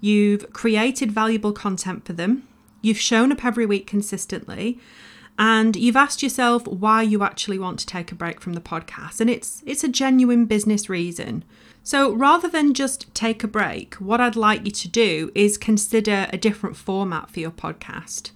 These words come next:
So perhaps what you might choose to do is have a series or a seasonal podcast.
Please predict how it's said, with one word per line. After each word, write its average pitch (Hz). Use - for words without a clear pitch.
So 254
perhaps 254
what 208
you 214
might 190
choose 185
to 208
do 208
is 214
have 208
a 208
series 185
or 185
a 202
seasonal 208
podcast. -